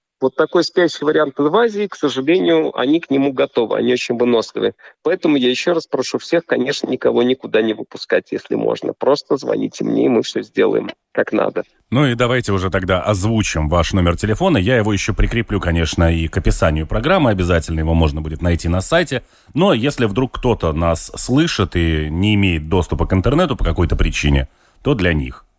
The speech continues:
Speaker 1: Э, да, конечно. Мой телефон. Меня зовут Михаил, Вайну Михаил Спупинч, я латвийский, или Михаил. Мой номер телефона: два девять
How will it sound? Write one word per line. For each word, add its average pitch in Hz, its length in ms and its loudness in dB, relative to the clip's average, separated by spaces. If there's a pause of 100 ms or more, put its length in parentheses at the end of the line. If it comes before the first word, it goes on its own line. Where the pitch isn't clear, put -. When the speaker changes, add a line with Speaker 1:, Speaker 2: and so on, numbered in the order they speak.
(160)
Speaker 1:
Э, 110 260 2
да, 208 220 0
конечно. 170 640 0 (680)
Мой 208 220 2
телефон. 156 640 -2 (280)
Меня 180 280 2
зовут 151 320 0
Михаил, 135 580 0
Вайну 131 300 0
Михаил 123 420 0
Спупинч, 214 640 -2
я 175 120 0
латвийский, 151 580 -2
или 127 220 -2
Михаил. 147 540 0 (720)
Мой 190 240 2
номер 196 300 2
телефона: 151 680 -4 (200)
два 120 460 -2 (1040)
девять 117 800 -2